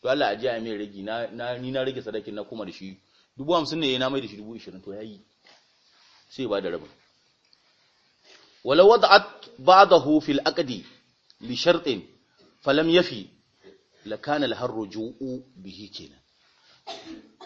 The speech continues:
Wato, "wala wada'athu ba'dahu", inda kuma ta ce, "To, shikenan, yanzu sadakin nawa aka yanke, dubu hamsin, to, na rabi, na yafe mushi rabi, ya biya rabi. Amma li shartin, na sa sharadi.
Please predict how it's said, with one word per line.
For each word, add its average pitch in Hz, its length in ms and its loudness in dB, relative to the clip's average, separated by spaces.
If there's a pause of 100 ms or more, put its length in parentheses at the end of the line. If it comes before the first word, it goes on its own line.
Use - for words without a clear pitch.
(300)
Wato, 123 320 0 (160)
"wala 143 200 4
wada'athu 202 480 4
ba'dahu", 156 540 4 (140)
inda 208 340 4
kuma 170 160 -4
ta 170 80 -6
ce, 175 140 -8
"To, 147 140 -10
shikenan, 156 480 -4 (240)
yanzu 139 400 -6 (260)
sadakin 180 400 2
nawa 175 140 6
aka 165 140 0
yanke, 156 180 -4
dubu 143 160 -4
hamsin, 131 300 -4
to, 117 140 -10
na 127 300 -6
rabi, 131 480 -6 (840)
na 117 260 -8
yafe 131 340 -4
mushi 104 280 -12
rabi, 92 360 -12
ya 87 60 -14
biya 113 360 -10
rabi. 101 300 -12 (1000)
Amma 113 320 -6
li 117 100 -8
shartin, 113 460 -12
na 98 160 -12
sa 104 180 -14
sharadi. - 480 -20